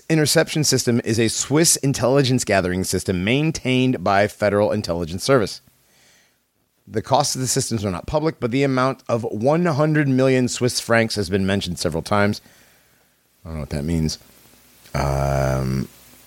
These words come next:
an Onyx system was launched in two thousand, originally under the name Satos three. The Satos one and two systems were started in nineteen ninety-two, in particular to intercept taxes.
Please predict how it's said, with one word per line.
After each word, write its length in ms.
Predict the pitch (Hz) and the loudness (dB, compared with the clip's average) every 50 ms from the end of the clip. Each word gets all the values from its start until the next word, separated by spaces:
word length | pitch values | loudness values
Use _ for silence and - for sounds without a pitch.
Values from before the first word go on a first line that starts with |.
| _ _ _ _ _ _ _ _ _ _ _ _ _ _ _ | _ _ _ _ _ _ _ _ _ _ _ _ _ _ _
an 80 | - - - - | -18 -14 -8 -2
Onyx 320 | 120 139 151 170 170 - | 0 2 4 4 4 2
system 360 | - 151 135 - 147 139 131 | 2 0 2 2 2 4 4
was 140 | 123 113 85 | 4 2 2
launched 340 | 110 113 117 113 - - 107 | 2 2 2 2 0 0 -2
in 180 | 98 95 92 | -2 -2 -4
two 160 | - - 104 92 | -4 -6 -4 0
thousand, 560 | - 117 123 127 127 127 113 131 123 123 92 | 2 4 6 6 4 4 4 2 2 2 2
originally 360 | 90 104 113 98 107 113 98 | 0 0 0 0 0 0 0
under 200 | 85 98 101 95 | 0 0 0 0
the 40 | 92 | 0
name 220 | 92 90 87 87 | 0 0 -2 -2
Satos 540 | 85 - - 90 87 - - 82 80 - - | -2 -2 0 -2 -2 -2 -2 -4 -6 -6 -6
three. 240 | - 107 120 123 117 | -2 2 4 4 4
The 80 | 104 | 2
Satos 420 | - - 101 95 - 87 78 - - | 0 0 0 0 0 -2 -6 -4 -2
one 140 | 98 95 92 | -2 0 0
and 120 | 90 85 | -2 -2
two 160 | - 139 135 | 0 0 2
systems 300 | 117 127 123 - 131 117 | 2 2 0 0 -2 -4
were 60 | 95 | -4
started 220 | 92 - 95 98 92 | -4 -2 0 2 2
in 60 | 87 | 2
nineteen 280 | 85 87 87 - - 90 | 2 0 -2 -2 -4 -4
ninety-two, 520 | 82 80 85 85 - - 165 175 180 165 - - - - - - - - _ - | -2 -2 -2 -2 0 2 2 2 2 0 -2 -10 -20 -20 -20 -20 -20 -16 _ 0
in 240 | 196 233 240 233 214 | 2 4 4 4 2
particular 460 | 170 190 160 175 151 120 151 135 131 | 2 2 2 2 2 4 4 4 4
to 200 | 117 - 139 - - | 2 2 -2 0 2
intercept 520 | 147 156 - 180 170 - 165 139 - - | 2 2 2 2 2 2 2 0 0 -4
taxes. 600 | - - - 131 135 - - 78 67 - - - | -10 -6 -4 -2 -2 -2 -4 -6 -6 -8 -12 -16